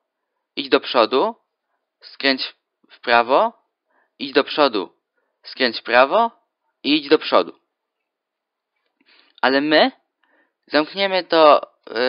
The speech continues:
w bloku powtórz, bo będzie on powtarzał kilka razy tą samą instrukcję. Dla kwadratu, ponieważ ma cztery boki, będzie powtarzał ją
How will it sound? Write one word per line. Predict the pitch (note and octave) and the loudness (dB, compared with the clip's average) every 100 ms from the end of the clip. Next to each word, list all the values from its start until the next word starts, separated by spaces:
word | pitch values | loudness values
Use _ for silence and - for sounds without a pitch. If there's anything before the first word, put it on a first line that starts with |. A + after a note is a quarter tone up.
| C3 B2+ | 0 -2
w | A#2+ A2 _ | -4 -14 _
bloku | A2 C#3 C#3 - C3 C3 _ _ _ _ _ | 0 0 0 0 -2 -2 _ _ _ _ _
powtórz, | D3 C3 - F#2 E2+ - _ _ _ _ _ _ | 2 2 -2 -14 -14 -16 _ _ _ _ _ _
bo | A2+ | -2
będzie | C#3 D3+ D3+ | -2 0 -4
on | C#3+ | -4
powtarzał | C#3+ - C#3+ C#3+ | -10 -4 -2 -2
kilka | C#3 C#3+ - | -4 -10 -8
razy | C3 C3 B2 | -4 -4 -4
tą | A#2+ B2 | -10 -12
samą | - G#2+ | -6 -6
instrukcję. | - G#2 - G#2+ - - - _ _ _ _ _ _ _ _ _ _ _ | -6 -14 -10 -10 -10 -20 -20 _ _ _ _ _ _ _ _ _ _ _
Dla | - C#3 | -4 -4
kwadratu, | - D#3 C3 A2+ | 0 2 2 0
ponieważ | C3+ D#3 C#3+ C#3 | -2 -2 -2 0
ma | C3 | -4
cztery | - C#3 A#2+ | -2 -2 -2
boki, | G#2 - G3 A#3+ _ _ _ - | -4 -6 -12 -16 _ _ _ -4
będzie | E3+ F#3 | -4 -4
powtarzał | D#3+ - D#3 C#3+ | -6 -4 -2 -2
ją | D3 B2 | -2 -2